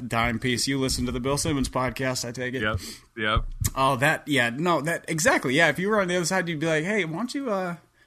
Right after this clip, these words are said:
Speaker 1: why don't you ease up on that with the, uh, the, the hot, the hot husband thing? That's a little weird."
Speaker 2: Exactly. Exactly.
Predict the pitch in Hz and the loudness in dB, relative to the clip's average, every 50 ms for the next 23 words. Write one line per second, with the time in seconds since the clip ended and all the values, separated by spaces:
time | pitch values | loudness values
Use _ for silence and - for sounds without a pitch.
0 | _ _ - 220 - - - 190 202 190 202 190 190 - 170 151 147 139 131 117 | _ _ -8 -8 -8 -6 -6 -4 -2 0 0 0 0 0 0 2 2 2 0 0
1 | - - 123 139 139 - - - 139 131 131 127 123 120 117 117 113 _ _ _ | -4 -4 -6 -6 -6 -4 -4 -4 -2 0 0 0 0 -2 -4 -6 -12 _ _ _
2 | _ _ _ _ - 113 110 110 120 120 120 123 98 117 113 - 120 117 - - | _ _ _ _ -14 -12 -10 -6 -6 -4 -4 -4 -4 -4 -2 0 0 0 0 -4
3 | - - 123 127 135 135 131 135 135 131 120 123 117 107 - 110 101 107 113 110 | -6 -4 -2 0 0 2 2 2 0 0 0 -2 -4 -2 -2 -4 -4 -4 -4 -6
4 | - 123 123 123 120 117 123 123 120 107 98 98 - - - - - - 85 - | -6 -6 -6 -4 -4 -2 -2 -2 0 0 0 -2 -2 -2 -6 -14 -12 -12 -12 -12
5 | - - - 92 95 92 90 - - - - - - - _ _ _ _ _ _ | -12 -12 -10 -8 -8 -8 -10 -12 -14 -18 -20 -20 -20 -20 _ _ _ _ _ _
6 | _ _ 98 92 85 87 87 85 82 82 - 82 80 | _ _ -20 -18 -12 -8 -8 -8 -8 -8 -12 -16 -16